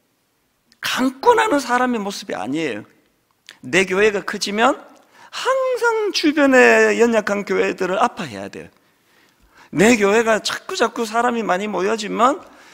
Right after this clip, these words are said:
그것이 너무 하나님 앞에 부담이 돼야 정상 아닙니까? 제가 개척 초기에 성도 몇 명 모이지도 않는데도 불구하고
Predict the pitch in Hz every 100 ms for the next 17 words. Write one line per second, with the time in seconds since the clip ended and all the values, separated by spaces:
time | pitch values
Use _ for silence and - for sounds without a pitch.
0 | - - - 233 320 285 254 254 285 349
1 | 381 381 359 294 285 277 247 220 208 254
2 | 240 196 156 - - - - 285 311 247
3 | 240 226 202 220 226 240 185 196 226 185
4 | 180 190 - - - - 247 269 262 269
5 | 277 247 - 277 240 240 226 160 - -
6 | - - 254 277 285 262 240 247 262 233
7 | 269 277 254 214 180 208 214 190 165 175
8 | 185 175 156 175 143